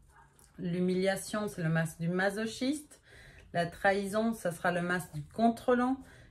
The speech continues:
Et l'injustice, ça sera le masque du rigide. Voilà, un peu pour poser le cadre.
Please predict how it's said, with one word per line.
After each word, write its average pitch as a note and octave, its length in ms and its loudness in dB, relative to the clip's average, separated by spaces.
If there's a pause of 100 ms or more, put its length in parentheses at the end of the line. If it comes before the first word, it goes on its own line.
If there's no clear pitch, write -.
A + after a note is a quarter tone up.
Et F3+ 160 0
l'injustice, G#3 680 0
ça F3 180 0
sera F3 200 -2
le F3 80 0
masque E3+ 400 -4
du D#3+ 220 -2
rigide. C#3+ 640 -2 (600)
Voilà, D3 200 0 (160)
un E3 100 -2
peu G#3 160 0
pour G#3+ 160 -2
poser A#3 460 6
le G3+ 160 4
cadre. D3 640 0